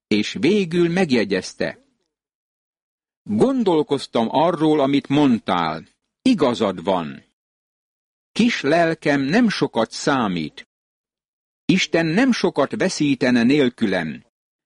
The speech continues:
De ha nem vált meg engem, akkor ő többet veszít, mint én. Azt ígérte,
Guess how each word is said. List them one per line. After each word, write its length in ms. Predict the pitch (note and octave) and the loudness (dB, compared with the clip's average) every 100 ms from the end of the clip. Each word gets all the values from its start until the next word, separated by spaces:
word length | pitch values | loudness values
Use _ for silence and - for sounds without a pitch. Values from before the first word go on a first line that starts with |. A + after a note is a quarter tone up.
| _ _ _ _ _ _ _ _ _ _ | _ _ _ _ _ _ _ _ _ _
De 160 | - B3 | -2 0
ha 140 | A#2+ | 2
nem 320 | A#2 A#3+ A#3+ D#3+ | 0 2 2 2
vált 300 | C#3+ B2 A#2 | 0 0 -2
meg 200 | A2 A2 | -2 0
engem, 640 | D3+ C#3+ B2+ C#3 D#3 D3 _ _ _ _ | 0 2 2 0 -2 -8 _ _ _ _
akkor 560 | - D#3 _ - C#3+ D3 | -4 -4 _ 0 0 0
ő 200 | C#3 C3+ | 0 0
többet 640 | B2+ - C4 G3 D#3+ D3+ - | 0 0 0 0 -2 -2 -2
veszít, 500 | C3+ E3+ - D3+ D3+ | -2 -2 0 0 0
mint 320 | D#3+ D#3 D3+ | -2 0 0
én. 480 | - E3+ F#2 D2+ - _ _ _ _ _ _ _ _ _ _ | 0 0 0 -4 -14 _ _ _ _ _ _ _ _ _ _
Azt 300 | C#3 E3 - | -2 -2 -4
ígérte, 760 | D#3+ D3 D3 D3+ - D#3+ F3+ | -4 0 2 2 0 -2 -4